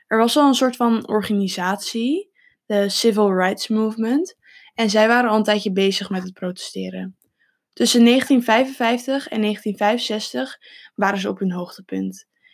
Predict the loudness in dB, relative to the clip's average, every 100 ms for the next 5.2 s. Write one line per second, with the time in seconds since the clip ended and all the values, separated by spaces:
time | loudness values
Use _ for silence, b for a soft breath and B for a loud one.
0 | _ _ -2 0 0 2 2 4 4 4
1 | 2 2 -2 0 2 2 0 0 0 -2
2 | 0 0 -2 -4 -4 -4 -2 -4 -4 -6
3 | -4 -4 -2 0 2 4 2 -2 -4 -4
4 | -4 -6 -4 -4 -4 -4 -4 -4 -4 -2
5 | -2 B